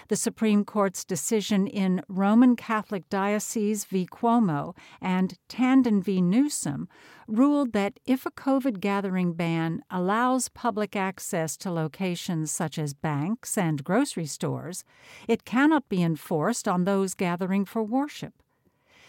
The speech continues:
This absolutist rule has made it all but impossible for public health departments to craft covid restrictions that would apply to religious objectors. Since these opinions,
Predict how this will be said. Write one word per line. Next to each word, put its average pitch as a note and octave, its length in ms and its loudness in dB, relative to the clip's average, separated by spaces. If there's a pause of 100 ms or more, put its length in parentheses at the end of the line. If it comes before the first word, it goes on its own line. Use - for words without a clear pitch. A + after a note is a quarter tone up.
(160)
This D4 420 0 (160)
absolutist A#3+ 920 0
rule D#3+ 420 -4 (420)
has G#3 200 -2
made A3 220 4
it G#3+ 120 -2 (140)
all A3+ 240 2
but A#3 240 0
impossible G#3+ 1040 -4
for D#3+ 240 -6
public G3 420 -4
health G3 300 -4
departments E3+ 760 -4 (240)
to - 100 2
craft - 560 0
covid G#3 400 0
restrictions F3 840 -2
that F3+ 240 -4
would F#3 140 -4
apply E3+ 600 -4
to - 140 -12
religious F3 560 -2
objectors. - 880 -8 (1080)
Since - 440 -2
these A3+ 320 2
opinions, E3+ 760 -2